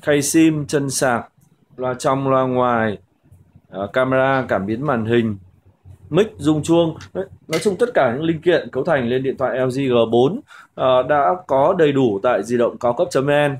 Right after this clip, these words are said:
mới một trăm phần trăm cho, do L G cung cấp. Các lỗi phần mềm của điện thoại L G G bốn như treo logo, mất bút, mất email,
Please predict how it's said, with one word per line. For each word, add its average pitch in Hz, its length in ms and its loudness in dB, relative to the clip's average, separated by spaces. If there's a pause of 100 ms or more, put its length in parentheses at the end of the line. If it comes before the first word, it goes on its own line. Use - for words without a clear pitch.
(100)
mới 120 240 2
một 165 180 -4
trăm 131 200 -2
phần - 120 -2
trăm 139 280 -2 (380)
cho, 139 480 0
do 135 320 0 (100)
L 147 280 -2
G 151 60 -2 (180)
cung 147 120 -4
cấp. 208 160 2 (1600)
Các 233 140 6
lỗi 226 200 6
phần 160 180 2
mềm 147 220 4
của 131 80 2
điện 127 120 2
thoại 139 260 0
L 143 140 0
G 143 160 0
G 131 40 4 (180)
bốn 135 260 4
như 196 80 0
treo 156 240 2
logo, 156 540 4
mất 190 200 -2
bút, 226 240 2
mất 202 140 -2
email, 170 440 4